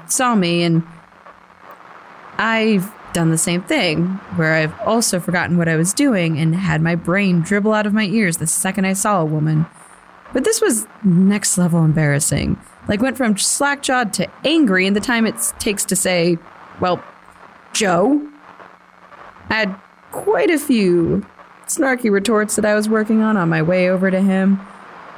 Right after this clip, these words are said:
Stuff like, "Oh, yeah, well, rejection sucks, but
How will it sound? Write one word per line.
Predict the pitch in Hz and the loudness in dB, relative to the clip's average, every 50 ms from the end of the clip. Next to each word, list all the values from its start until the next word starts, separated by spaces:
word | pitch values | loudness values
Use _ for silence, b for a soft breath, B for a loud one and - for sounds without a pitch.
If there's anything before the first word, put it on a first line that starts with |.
| - - - - - | -20 -20 -20 -16 -12
Stuff | - - - 208 185 175 - | -10 -6 -4 -4 -4 -2 -2
like, | 180 175 165 165 160 - - - - - - - - - - - | 0 0 0 0 -2 -4 -10 -16 -20 -20 -20 -20 -20 -20 -8 -4
"Oh, | - 240 240 220 180 | 0 0 2 2 2
yeah, | 170 151 180 185 214 226 185 170 160 | 0 0 0 0 0 0 0 0 0
well, | 165 170 185 185 170 160 | 0 0 0 0 0 0
rejection | 160 170 160 220 226 226 220 - 190 175 | 0 -2 -2 -2 -2 -2 -2 0 0 0
sucks, | - - - 226 185 - - - | 0 0 -2 -2 -2 -4 -6 -6
but | - - 180 | -4 -4 -6